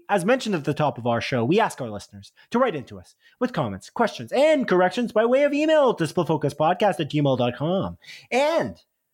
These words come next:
Sean Howes wrote into us once again, Adrian, and he said, "Hey guys, simple question this week and a random one. What is each of your favorite movie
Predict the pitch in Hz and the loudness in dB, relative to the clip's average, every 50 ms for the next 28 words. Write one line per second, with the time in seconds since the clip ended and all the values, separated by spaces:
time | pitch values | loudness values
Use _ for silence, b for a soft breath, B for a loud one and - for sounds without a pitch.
0 | _ _ _ _ _ _ _ _ _ _ _ - - - 147 147 143 135 - 123 | _ _ _ _ _ _ _ _ _ _ _ -6 -2 0 0 2 2 0 0 -2
1 | 143 180 226 240 202 147 120 113 95 107 131 139 147 160 185 190 196 202 170 143 | -2 -2 0 0 2 2 0 0 0 0 0 2 2 2 2 2 2 2 2 0
2 | - 151 151 139 - 139 127 147 170 202 220 208 196 165 147 147 147 147 147 - | 0 -2 -2 0 0 0 0 0 0 2 2 2 2 2 2 2 2 2 2 0
3 | 143 135 135 135 156 147 - - 139 131 110 92 - - _ _ _ _ _ _ | 0 0 0 2 2 0 0 0 0 0 0 -2 -4 -8 _ _ _ _ _ _
4 | _ _ _ _ _ _ _ _ _ _ _ _ _ _ _ _ - 226 269 226 | _ _ _ _ _ _ _ _ _ _ _ _ _ _ _ _ 0 0 4 4
5 | 208 226 262 269 - - - _ _ _ _ _ _ _ _ _ _ _ _ _ | 4 2 2 -2 -6 -12 -20 _ _ _ _ _ _ _ _ _ _ _ _ _
6 | - - - 196 101 - 160 135 - - 139 143 143 - - 113 110 123 135 - | -14 -4 -2 -2 0 2 0 -2 0 0 0 0 0 -2 -2 0 2 2 0 0
7 | - 104 101 98 - - - 135 139 139 135 165 175 185 180 160 135 127 117 110 | 0 -2 -2 -2 -4 -6 -4 -2 0 2 2 2 2 2 2 0 0 0 0 -2
8 | 101 90 - _ _ _ _ _ _ _ _ _ _ _ - 156 208 262 277 214 | -2 -4 -8 _ _ _ _ _ _ _ _ _ _ _ -2 -2 0 0 -2 -4
9 | 190 202 190 - 185 160 147 151 147 147 - 156 160 165 147 160 160 - 147 143 | -4 -6 -4 -2 -2 -2 0 0 -2 0 0 2 2 2 2 0 0 2 2 2
10 | 147 143 120 120 107 104 98 - _ | 2 2 2 0 -2 -2 -6 -8 _